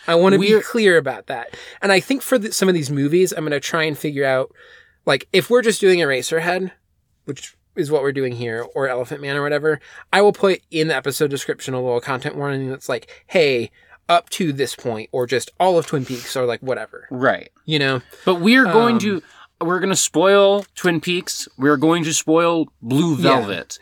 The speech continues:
Speaker 1: But,
Speaker 2: We're
Speaker 1: like,
Speaker 2: go-
Speaker 1: once we get to episode one of Twin Peaks, too, I mean, I'll put a thing in,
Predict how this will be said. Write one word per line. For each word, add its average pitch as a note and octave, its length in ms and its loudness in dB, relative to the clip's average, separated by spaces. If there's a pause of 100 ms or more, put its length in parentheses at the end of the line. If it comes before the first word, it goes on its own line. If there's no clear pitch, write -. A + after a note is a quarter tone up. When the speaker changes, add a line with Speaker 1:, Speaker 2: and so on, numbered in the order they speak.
(120)
Speaker 1:
But, A3+ 100 4
Speaker 2:
We're - 60 4
Speaker 1:
like, F#3+ 120 2
Speaker 2:
go- E3 80 -6
Speaker 1:
once A3+ 240 2
we C4+ 80 0
get A3+ 100 0
to G#3 100 -2
episode E3 340 0
one D3 180 -2
of C3+ 100 -4
Twin - 200 -4
Peaks, C#3+ 380 -4
too, D3+ 340 0
I C#3+ 120 2
mean, D3+ 180 -2
I'll B2 100 0
put - 200 0
a B2 60 2
thing D3+ 300 -4
in, D3+ 120 -6